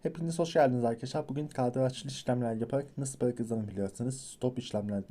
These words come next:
yaparak nasıl para kazanabilirsiniz, bugün bundan bahsedeceğim. Gelin isterseniz detaylı bir şekilde anlatmaya başlayayım. Öncelikle bu site üzerinden yapacağız arkadaşlar işlemlerimizi. Yani bu site üzerinden gerçekleştireceğiz. Öncelikle tabii ki de kayıt olmamız lazım.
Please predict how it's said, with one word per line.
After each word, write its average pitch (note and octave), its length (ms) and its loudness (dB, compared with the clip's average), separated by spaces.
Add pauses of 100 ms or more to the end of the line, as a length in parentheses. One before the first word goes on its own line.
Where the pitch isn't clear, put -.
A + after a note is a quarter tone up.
(120)
yaparak A#2 360 -4
nasıl A#2+ 220 -4
para G#2+ 160 -2
kazanabilirsiniz, G#2 880 -2
bugün B2 260 -2
bundan A2+ 240 -2
bahsedeceğim. G#2 560 -2 (260)
Gelin B2+ 220 0
isterseniz G2 440 -2 (200)
detaylı A#2 420 0
bir F#2+ 60 -12
şekilde G#2+ 220 -6
anlatmaya G#2+ 460 -6
başlayayım. G#2 360 -4 (260)
Öncelikle C#3 640 -4
bu C3+ 40 -12
site - 220 -4
üzerinden G2+ 400 -4
yapacağız F#2+ 440 -6
arkadaşlar F#2+ 400 -4
işlemlerimizi. G2 720 -4 (100)
Yani F#2+ 200 -6
bu - 40 -20
site - 220 -14 (100)
üzerinden G2+ 340 -4
gerçekleştireceğiz. G#2 960 -6
Öncelikle C3+ 580 -2 (300)
tabii B2 260 -4
ki A#2 120 -6
de C3 100 -4 (340)
kayıt D3+ 260 0
olmamız F#2+ 380 -4
lazım. A2 260 -2